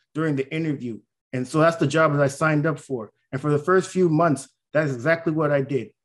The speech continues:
I was a product development engineer. One day, my boss called me into his office and said that, "You're gonna be a project lead." I asked him, "What's a project lead?"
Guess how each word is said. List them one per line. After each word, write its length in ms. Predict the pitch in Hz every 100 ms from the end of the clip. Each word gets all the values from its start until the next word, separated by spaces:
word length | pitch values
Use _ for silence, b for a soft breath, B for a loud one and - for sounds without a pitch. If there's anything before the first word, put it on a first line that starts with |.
| -
I 60 |
was 100 | 120
a 40 | -
product 320 | - 165 160
development 420 | 147 156 151 151
engineer. 540 | 147 139 143 131 104 - _ _ -
One 280 | 175 208
day, 200 | 180 180
my 200 | 175 151
boss 300 | 143 160 165
called 260 | - 160 160
me 80 | 160
into 180 | 151 165
his 140 | 139
office 480 | 143 143 151 143 131
and 100 | 127
said 300 | - 143 135
that, 160 | 120 -
"You're 160 | 135 156
gonna 160 | 165
be 120 | 139 127
a 60 |
project 540 | - - 160 147 190 113
lead." 220 | 110 - _ _ _ _
I 60 | 131
asked 160 | 139 135
him, 80 |
"What's 140 | 143 139
a 40 |
project 600 | - - 165 139 123 -
lead?" 240 | 113 -